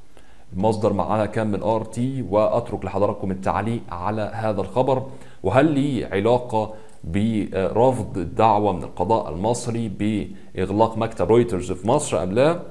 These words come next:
أترك لحضراتكم التعليق على هذا الخبر. ننتقل لخبر آخر، وحادث قطار جديد في الإسكندرية. وشهدت محطة قطار المعمورة الشرق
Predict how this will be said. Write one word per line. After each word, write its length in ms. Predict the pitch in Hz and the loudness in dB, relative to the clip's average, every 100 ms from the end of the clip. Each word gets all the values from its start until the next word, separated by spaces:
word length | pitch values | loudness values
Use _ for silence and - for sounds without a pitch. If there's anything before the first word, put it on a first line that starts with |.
| - - | -14 0
أترك 340 | 98 107 101 - | 2 2 -4 -10
لحضراتكم 500 | - 95 101 - 80 | -4 -2 -2 -4 -8
التعليق 520 | - - 95 107 107 - | -6 -4 -2 -4 -4 -8
على 400 | 90 101 98 98 - | -4 -2 -2 -4 -8
هذا 420 | 98 98 92 95 92 - | -4 -4 -2 -4 -4 -4
الخبر. 460 | 98 87 101 82 78 - | -4 0 0 0 -2 0
ننتقل 260 | 123 156 170 | 2 4 4
لخبر 520 | 120 143 147 - 151 | 4 6 6 6 4
آخر، 260 | 165 185 165 | 4 2 2
وحادث 680 | 113 95 131 139 127 - 107 | 2 2 2 2 0 -2 -2
قطار 260 | 101 131 | 2 2
جديد 280 | 120 107 131 | 2 0 -2
في 100 | 120 | -4
الإسكندرية. 840 | 98 82 107 101 107 139 143 147 147 - - - - - | -4 -2 -2 2 2 2 2 2 0 -8 -14 -16 -14 -2
وشهدت 920 | 98 120 127 117 127 147 127 101 92 | 4 8 8 6 2 2 4 2 2
محطة 400 | 87 - 127 - | 2 6 4 4
قطار 400 | 95 95 117 123 | 0 -2 0 2
المعمورة 640 | 104 95 78 104 127 117 82 | 2 2 0 0 2 2 2
الشرق 580 | - 127 113 98 - | 2 2 2 0 -8